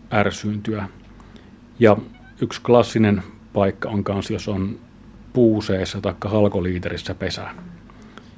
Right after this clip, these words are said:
Ja kun sitä ovea yleensä pidetään kiinni, niin ampiaiset on rauhallisia, mutta se ovi aukaistaan, sisään tulvii valoa, ilma alkaa virtaamaan, jotain tärinääkin vielä tulee, niin ne, nehän voi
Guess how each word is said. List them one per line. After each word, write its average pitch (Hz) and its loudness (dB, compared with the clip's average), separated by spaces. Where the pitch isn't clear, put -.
Ja 107 -6
kun 101 -2
sitä 95 -2
ovea 110 6
yleensä 92 -2
pidetään 104 -2
kiinni, 113 4
niin 101 -2
ampiaiset 98 0
on - -8
rauhallisia, 92 0
mutta 101 -8
se 104 -8
ovi 123 4
aukaistaan, 107 -2
sisään 104 2
tulvii 101 2
valoa, 95 4
ilma 101 2
alkaa 92 -4
virtaamaan, 95 -2
jotain 92 -4
tärinääkin 95 2
vielä 98 -4
tulee, 95 -2
niin 90 -6
ne, 95 -8
nehän 98 -8
voi 104 -4